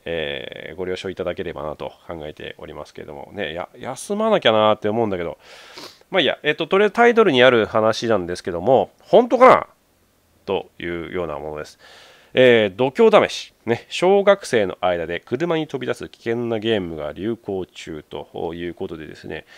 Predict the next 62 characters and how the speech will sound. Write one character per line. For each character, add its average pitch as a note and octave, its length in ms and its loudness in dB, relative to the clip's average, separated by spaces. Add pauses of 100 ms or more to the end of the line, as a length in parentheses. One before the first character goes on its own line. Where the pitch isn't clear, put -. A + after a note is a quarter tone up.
(360)
こ F#3 80 -2
れ、 G3+ 80 4
あ G3+ 40 4
の F#3+ 1120 2
ー、 - 20 -2
ま G#3 140 6
あ、 - 80 2 (840)
検 G3 180 -2
索 A3+ 220 -4
し - 80 -10
て A3+ 460 0
み G#3 120 -8
た A#3+ 140 2
ん A#2 80 -2
で F#2 100 -2
す - 80 -12
け - 80 -10
ど E2 100 -8
も、 G#2 300 -2
ど F3 200 -6
っ - 20 -12
か - 100 -6
の G#2+ 140 2
誰 C3+ 180 0
か G#2 100 -2
が D#2 120 -2
で D2+ 80 -8
す - 100 -14
ね、 F#2+ 220 -4
え F#2 280 -6
ー、 - 40 -20
Twitter D#3+ 180 -14 (840)
か F3+ 140 -4
何 F3+ 180 -4
か G2 140 -2
で E2+ 120 -6
言 F2+ 140 -6
っ - 20 -10 (280)
た B2 120 4
の G2 160 -4
が D2+ 160 -8
き - 240 -20
っ - 40 -20
か G#2+ 160 -2
け A2 340 -4
の A#2 260 -2
よ C3 200 0
う F#2 40 -2
で G#2+ 120 0
す。 - 180 -14 (420)
で、 D#3 300 4 (840)
え - 60 -2
ー、 - 40 -16
そ E3+ 80 -6
れ F#3+ 80 -2
が G3+ 80 0
で B2+ 60 -2
す - 100 -14
ね、 F#2+ 80 -4
本 D#3 200 -4
当 G3 200 0
に、 G3+ 280 0